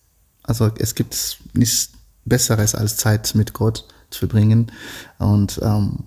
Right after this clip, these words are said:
wenn es still ist, wenn es wirklich nicht so viel los und wenn, wenn du kein anderes Programm hast, nur Gott und,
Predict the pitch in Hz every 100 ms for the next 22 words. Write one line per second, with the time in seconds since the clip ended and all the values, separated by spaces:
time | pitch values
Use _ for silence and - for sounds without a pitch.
0 | - 107 104 - - - 127 120 117 -
1 | 104 101 - - 117 113 117 113 113 -
2 | 113 - 113 107 113 - 92 98 87 85
3 | - - - - - 98 101 117 104 117
4 | 107 - 95 95 101 107 104 104 - 101
5 | 107 110 107 101 107 - - 95 98